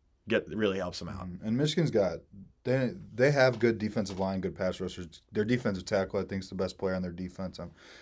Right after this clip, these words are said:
Speaker 2: his name slipped my mind right now, but I think it's worth it to note they don't have Aiden Hutchinson and David Ojabo this year,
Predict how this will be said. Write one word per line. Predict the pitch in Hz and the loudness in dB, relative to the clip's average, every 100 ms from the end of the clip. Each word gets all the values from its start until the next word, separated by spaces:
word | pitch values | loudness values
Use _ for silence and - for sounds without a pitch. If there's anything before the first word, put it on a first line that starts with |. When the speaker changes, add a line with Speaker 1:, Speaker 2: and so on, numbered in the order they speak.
| - | -10
Speaker 2:
his | 107 | -4
name | 104 101 | 0 0
slipped | 101 95 | 0 -2
my | 92 90 | 0 0
mind | 87 90 | -2 -2
right | 90 | 0
now, | 92 98 | 0 2
but | 107 | 2
I | |
think | 110 127 | 4 4
it's | 117 | 4
worth | 104 110 113 | 6 4 4
it | - | -4
to | 98 | 0
note | 98 98 - _ _ _ _ _ | 0 0 -2 _ _ _ _ _
they | - | 4
don't | 110 98 | 4 6
have | 101 | 4
Aiden | 101 104 98 | 2 0 0
Hutchinson | 98 110 95 117 110 110 - - | -2 -2 -4 0 0 0 -4 -6
and | 98 | 0
David | 98 92 90 | 0 0 -2
Ojabo | 87 82 85 | -4 -4 -6
this | 80 - | -8 -8
year, | 87 80 | -6 -8